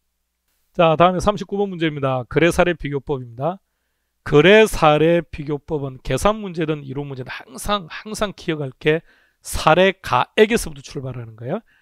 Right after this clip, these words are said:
사례 가액에다가 사정 고정, 시점 순 이렇게 가는 거죠. 그러면 사례 가액을 빨리 찾으세요. 여기서는 이억 사천이 됩니다. 그 다음 대상 토지 면적은 백십인데 사례 면적은 백이십이네요.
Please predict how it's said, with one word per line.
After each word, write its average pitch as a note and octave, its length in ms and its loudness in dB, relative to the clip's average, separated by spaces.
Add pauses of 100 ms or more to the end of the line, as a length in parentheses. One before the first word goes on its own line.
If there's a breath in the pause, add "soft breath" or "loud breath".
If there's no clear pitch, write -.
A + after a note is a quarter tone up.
(120)
사례 E3+ 360 4
가액에다가 C3 600 -4
사정 D3+ 360 -6
고정, C#3+ 300 -10
시점 D#3 340 -12
순 C3+ 140 -16
이렇게 C3+ 220 -12
가는 C3+ 200 -14
거죠. A#2+ 220 -20 (320)
그러면 D3+ 400 -8 (480)
사례 F3+ 360 2
가액을 D3 320 0
빨리 D3 260 -12
찾으세요. B2 400 -10 (440)
여기서는 C3+ 340 -8
이억 C3+ 340 -6
사천이 - 520 -14
됩니다. G#2 340 -20 (800)
그 - 100 -8
다음 C3+ 280 0 (960)
대상 G3+ 300 2
토지 A3 320 -2
면적은 E3+ 840 0
백십인데 E3 1000 -2 (680)
사례 D#3 360 2
면적은 C#3 460 -6
백이십이네요. C#3+ 800 -8